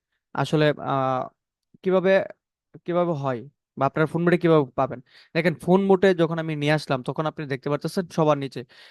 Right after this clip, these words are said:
এখানে যদি আমি কিছু লিখি, আমি যদি এখানে কিছু লিখি, তাহলে দেখতে পারতেছেন, আহ, একজন, আহ,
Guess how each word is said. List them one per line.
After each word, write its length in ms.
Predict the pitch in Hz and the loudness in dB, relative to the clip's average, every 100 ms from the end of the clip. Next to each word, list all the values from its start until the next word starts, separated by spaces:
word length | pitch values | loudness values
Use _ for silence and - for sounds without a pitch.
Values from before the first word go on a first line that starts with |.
| _ | _
এখানে 220 | 143 165 | -4 -2
যদি 180 | 170 170 | -2 -2
আমি 140 | 151 | -4
কিছু 220 | 143 156 160 | -6 -2 2
লিখি, 360 | 139 135 147 170 226 | 4 2 0 -2 -4
আমি 140 | 139 143 | -6 -2
যদি 120 | 147 | 0
এখানে 180 | 156 151 | 0 0
কিছু 180 | 147 156 | -2 0
লিখি, 200 | 143 139 | 0 0
তাহলে 180 | 170 160 | 0 0
দেখতে 220 | 139 - | 0 0
পারতেছেন, 380 | 151 143 160 233 - - - | 0 0 -2 -2 -4 -18 -4
আহ, 160 | 139 135 | 0 2
একজন, 260 | - 139 156 | 0 -2 -2
আহ, 200 | 147 139 | 0 -2